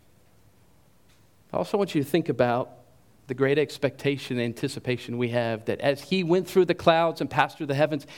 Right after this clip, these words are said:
he's coming again. And I pray our faces this morning would reflect a great joy at that great truth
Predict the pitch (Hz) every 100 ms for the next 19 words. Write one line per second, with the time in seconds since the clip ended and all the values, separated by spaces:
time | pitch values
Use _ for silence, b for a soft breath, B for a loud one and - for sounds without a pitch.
0 | B - 170 - 202 202 160 143 175 -
1 | - b b b b b b b b b
2 | _ _ _ _ _ - 127 - 156 143
3 | 123 - 135 123 120 - - - 120 110
4 | 101 101 _ _ _ _ _ _ _ _
5 | _ _ _ _ _ _ _ _ _ _
6 | _ _ _ _ - 131 127 120 135 123
7 | 117 117 131 131 - 110 104 107 - _
8 | _ _ _ _ _ _ _ _ - 120
9 | 120 - 123 117 - 104 104 - -